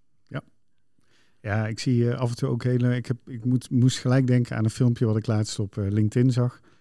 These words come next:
Waarin, ja, het is heel moeilijk om te vertellen, ik moet het eigenlijk zien, maar, ehm, waarin een parcours moest worden afgelegd en waarin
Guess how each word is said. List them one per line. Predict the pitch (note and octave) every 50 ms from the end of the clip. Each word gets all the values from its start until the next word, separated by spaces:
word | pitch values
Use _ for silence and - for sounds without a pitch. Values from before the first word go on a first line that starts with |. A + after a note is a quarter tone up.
| _ _ _ _ _ _ _ _ _ _ _ _ _
Waarin, | _ A2 G#2+ A2 G#2+ A#2 A2+ A2 A2
ja, | A2 G#2+
het | A2+ A2+
is | B2 A#2 G2+
heel | A2 A#2+ C3+
moeilijk | C3+ C#3 C3+ B2 -
om | B2 A2+
te | G#2+
vertellen, | G#2+ G2+ - A#2 A#2 C3+
ik | C3+
moet | A#2+ A#2
het | A2 A2
eigenlijk | G#2+ G#2+ G#2+ - - A#2+ B2+
zien, | C#3 C3
maar, | A2+ A2 A2+ A2 G#2+ G#2+ A2+ -
ehm, | - G#2+ G#2+ G#2+ A2 G#2+ G#2 G#2 G#2 - _ _ _ _ _ _ _ _ _ _ _
waarin | - A2 G#2+ A2 A2
een | G#2+
parcours | - A2+ - - - C3 A#2+
moest | A#2+ A2+ - -
worden | A2 G2+ G2 G2+
afgelegd | G#2 G#2+ - - - F#2+ G2 B2 - - - - - -
en | D#3+ G#2+ G#2+
waarin | G#2+ G#2+ G#2+ A2 A2 G#2+ G#2 G#2 G#2 G#2+